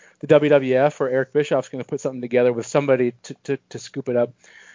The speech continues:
But at least as far as this incarnation of W C W that we've known, you can trace that back to Bash at the Beach, but you can trace, like, all of this stuff also back to turning Goldberg heel, because any sort of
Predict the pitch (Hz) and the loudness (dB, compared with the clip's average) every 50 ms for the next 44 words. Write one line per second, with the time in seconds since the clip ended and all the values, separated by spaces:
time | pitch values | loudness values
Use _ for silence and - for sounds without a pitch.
0 | _ _ _ - 170 180 196 254 - - 233 - - 180 175 170 151 151 135 - | _ _ _ 2 4 4 4 2 0 -6 -4 0 4 4 4 4 4 0 -6 -6
1 | - 165 180 180 - - 151 139 131 131 135 135 - - 139 120 123 131 123 131 | -6 -6 -6 -6 -4 -4 -4 -2 0 2 0 0 0 -2 -6 -2 0 0 0 0
2 | 127 - - 131 131 123 123 123 131 131 123 127 120 - 110 113 127 131 127 123 | -2 -6 -2 -2 0 0 2 0 0 0 -2 -6 -10 -10 -8 -2 0 0 0 0
3 | 117 113 110 107 - _ _ _ _ _ _ _ _ _ 165 160 160 160 143 - | 0 -4 -6 -10 -14 _ _ _ _ _ _ _ _ _ -10 -6 -6 -6 -6 -2
4 | - 190 190 196 - - 131 139 147 143 139 135 135 - - 135 - 127 127 123 | 2 4 4 4 4 4 4 4 4 4 2 0 0 0 -2 -2 0 0 0 0
5 | - - - 117 110 - 131 131 123 117 117 - - - _ _ _ _ _ _ | -2 -6 -14 -18 -12 -8 -6 -4 -4 -6 -6 -12 -18 -20 _ _ _ _ _ _
6 | _ _ _ _ _ _ _ - 135 139 135 127 - 139 147 - - 143 127 - | _ _ _ _ _ _ _ -4 0 0 0 0 -2 -8 -12 -10 -10 -12 -12 -12
7 | - - 160 156 156 151 - - 151 135 131 127 - - - _ _ _ _ _ | -4 0 0 0 0 -2 -2 0 2 2 2 0 -2 -10 -20 _ _ _ _ _
8 | _ 147 143 139 143 147 147 143 131 135 123 120 120 120 127 117 - - - - | _ 0 2 2 4 4 2 0 -2 -4 -4 -6 -6 -6 -6 -6 -6 -8 -12 -6
9 | - 131 127 120 117 - - _ _ _ _ _ _ _ _ _ - 131 135 131 | -4 -2 -2 -2 -4 -6 -14 _ _ _ _ _ _ _ _ _ -2 -2 -2 -2
10 | - - 139 127 117 123 120 120 120 - - 127 - _ - 147 139 131 127 120 | -2 -4 -4 -4 -2 -2 -2 -2 -2 -4 -10 -14 -14 _ -6 -4 -4 -4 -4 -2
11 | 127 131 127 123 127 123 113 - - 139 127 127 123 123 113 - 139 123 - - | -2 -2 -2 -2 -6 -8 -8 -4 -4 -4 -4 -2 -6 -6 -2 0 0 0 0 -2
12 | 139 139 151 151 - - 151 139 135 131 120 | -4 -4 -4 -4 -2 -2 0 0 2 0 0